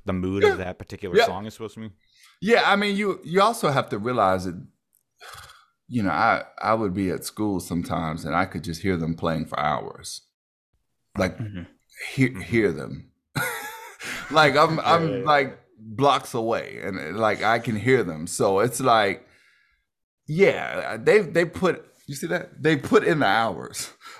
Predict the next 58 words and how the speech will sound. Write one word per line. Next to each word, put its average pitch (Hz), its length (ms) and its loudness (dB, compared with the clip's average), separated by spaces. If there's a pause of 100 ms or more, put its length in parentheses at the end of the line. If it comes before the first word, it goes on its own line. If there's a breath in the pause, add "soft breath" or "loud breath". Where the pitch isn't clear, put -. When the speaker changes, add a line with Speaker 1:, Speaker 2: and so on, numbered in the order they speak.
Speaker 2:
They 143 140 8
put 185 240 4
in 180 160 4
the 135 80 4
hours. 123 320 4
That's 156 200 -2
why 147 120 4
I 175 100 2
put 165 140 0
Speaker 1:
<laughs> - 0 -
Yeah, 131 100 2 (100)
Speaker 2:
it. 117 40 -4
Speaker 1:
definitely. 95 300 -8
Speaker 2:
They 196 140 6
have 175 160 6
put 202 160 4
it. 135 60 -6
That's 185 200 2
why 294 100 2
I 208 80 0
got 165 240 -4
that. 120 100 -4
I 156 140 2
love 185 340 4
that 135 220 2
thing 110 240 -2
'cause 120 140 -2
that's 160 200 0
why 147 140 4
I 139 60 4
just, 139 380 -8
I 123 100 0
point 180 260 0
to 131 60 2
my 120 140 4
students. 110 360 0
I 101 60 -2
said, 113 240 -4
"Today 131 300 4
that 117 220 -6
you, 143 180 -4
that 117 200 -8
you 170 80 -2
put 156 260 -2
in 135 120 2
the 123 80 0
hours, 101 580 -2
okay?" 120 400 -2 (400 loud breath)
Um, 120 480 6 (300 loud breath)
but 165 320 4
no, 180 300 6
they, 175 400 0 (120)
you 170 260 -6
know, 156 140 0
they've, 139 320 2 (300)
it's 156 200 -2
just 202 200 0
like 156 180 0